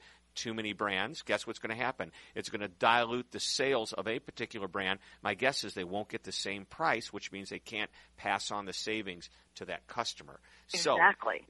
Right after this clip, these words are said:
Speaker 1: at the,
Speaker 2: Exactly.
Speaker 1: at the end, you know, what is the, what is it that the customer really wants? What's the primary thing? And where, how, you know,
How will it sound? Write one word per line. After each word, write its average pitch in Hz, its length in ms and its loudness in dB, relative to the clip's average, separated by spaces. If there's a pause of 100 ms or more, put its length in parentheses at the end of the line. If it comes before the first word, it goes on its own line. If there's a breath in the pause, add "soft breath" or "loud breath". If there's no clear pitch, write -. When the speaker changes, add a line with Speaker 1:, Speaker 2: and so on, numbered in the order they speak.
Speaker 1:
at 120 80 0
the, 127 200 4
Speaker 2:
Exactly. 160 420 8
Speaker 1:
at 110 60 2
the 120 180 -2
end, 156 400 2
you 117 180 -4
know, 104 280 0
what 127 340 4
is 170 220 2
the, - 220 -2
what 139 220 4
is 175 140 2
it 170 80 -8
that 151 100 -4
the 127 60 -8
customer 131 420 -2
really 113 240 2
wants? 107 500 0
What's 117 180 -4
the 113 100 -8
primary 120 320 4
thing? 123 180 -2
And 110 140 -6
where, 151 260 4 (280 soft breath)
how, - 160 -2
you 175 100 0
know, 143 160 4